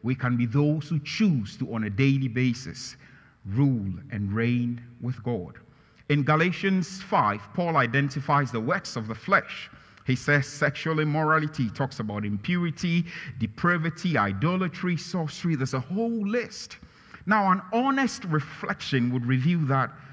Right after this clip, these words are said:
we all still have behaviors and attitudes, subtle or overt, that express our desire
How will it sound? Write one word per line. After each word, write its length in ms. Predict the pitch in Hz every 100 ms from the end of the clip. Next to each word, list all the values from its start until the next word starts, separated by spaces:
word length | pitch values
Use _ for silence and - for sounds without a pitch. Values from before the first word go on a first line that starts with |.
| - - -
we 220 | 123 135
all 220 | 151 165 156
still 300 | - 151 143
have 260 | 123 113
behaviors 680 | 104 139 170 156 104 95 101
and 100 | 110
attitudes, 800 | 156 - 127 - 90 - - - - - _
subtle 800 | - - - - - 110 92 95
or 160 | 92
overt, 480 | 92 156 120 - -
that 160 | 117 117
express 580 | 98 - - 123 127 -
our 100 | 107
desire 540 | 98 95 113 101 82